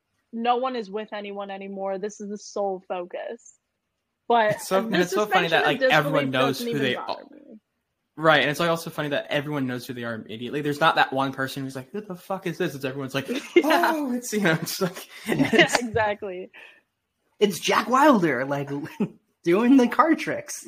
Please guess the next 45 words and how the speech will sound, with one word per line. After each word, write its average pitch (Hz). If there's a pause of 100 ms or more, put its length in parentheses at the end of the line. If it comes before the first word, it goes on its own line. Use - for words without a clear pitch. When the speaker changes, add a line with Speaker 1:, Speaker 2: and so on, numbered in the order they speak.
(100)
Speaker 1:
He's 294
alive. 392
Speaker 3:
Um, 139 (240)
yeah, 180
<laughs> -
he's 180
alive, 220
right? 175
Oh 139
my 117
gosh. - (320)
Speaker 2:
And 190
I 202
Speaker 3:
No, 262
Speaker 2:
love 202
Speaker 3:
I, 208
Speaker 2:
how 196
Speaker 3:
I, -
I 160
Speaker 2:
it's 185
Speaker 3:
think 262
Speaker 2:
like, 170
Speaker 3:
that -
Speaker 2:
"Oh, 196
you've 202
inspired 175
me 175
to 156
fake 160
my 139
own 147
death 147
because -
Speaker 3:
Yeah. -
Speaker 2:
of -
your," 151
it's -
like, 247 (100)
Speaker 3:
<laughs> 285
I 175
Speaker 2:
that's 196
this 220
big 170
trend 156
now. 220